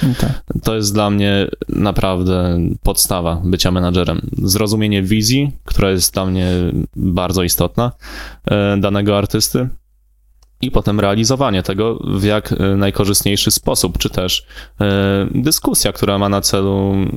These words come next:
Speaker 2: jakieś wywołanie refleksji u danego artysty, czy wytłumaczenie, czemu ta jego wizja może niekoniecznie się teraz udać w aktu-, w aktualnych, e, warunkach rynkowych,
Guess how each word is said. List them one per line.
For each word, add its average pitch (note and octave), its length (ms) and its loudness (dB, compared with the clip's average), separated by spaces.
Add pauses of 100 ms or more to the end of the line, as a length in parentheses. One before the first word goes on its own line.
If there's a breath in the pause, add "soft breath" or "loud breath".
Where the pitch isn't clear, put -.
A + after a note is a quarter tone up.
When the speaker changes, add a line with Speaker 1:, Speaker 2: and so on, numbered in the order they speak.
(120)
Speaker 2:
jakieś - 460 0
wywołanie G2 420 2
refleksji G2 480 0
u F#2+ 100 0
danego F#2 300 2
artysty, F#2 460 0
czy G#2 160 0
wytłumaczenie, G#2 640 0 (320 loud breath)
czemu C3 260 0
ta G2+ 140 2
jego G2 220 2
wizja G2 340 2
może A2+ 280 2
niekoniecznie A2+ 480 0
się G#2+ 140 -2
teraz F#2+ 260 -2
udać F#2+ 320 2
w F#2+ 40 2
aktu-, F#2 540 0
w - 60 0
aktualnych, F#2+ 720 0
e, F2+ 440 0
warunkach F#2+ 500 0
rynkowych, A2+ 560 -2